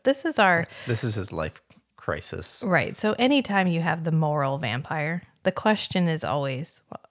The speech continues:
Speaker 1: if life is so unbearable, why do you keep living it? But this is that episode for us. This is,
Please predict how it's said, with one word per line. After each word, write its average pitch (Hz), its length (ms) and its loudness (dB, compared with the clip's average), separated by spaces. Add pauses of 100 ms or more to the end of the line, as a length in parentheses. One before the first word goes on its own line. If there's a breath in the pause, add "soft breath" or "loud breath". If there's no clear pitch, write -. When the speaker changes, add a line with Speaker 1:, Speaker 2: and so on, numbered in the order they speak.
(160)
Speaker 1:
if - 320 -4
life 196 400 4
is 202 80 2
so 170 260 0
unbearable, 123 720 -4 (1080)
why 156 200 2
do 165 100 -6
you 156 120 -4
keep - 240 -12
living 95 320 -8
it? 67 120 -12 (2250 loud breath)
But 170 340 0 (180)
this 202 240 6
is 180 140 0
that 143 200 0
episode - 440 -6
for - 180 -12
us. - 240 -12
This 190 260 -2
is, 175 240 -2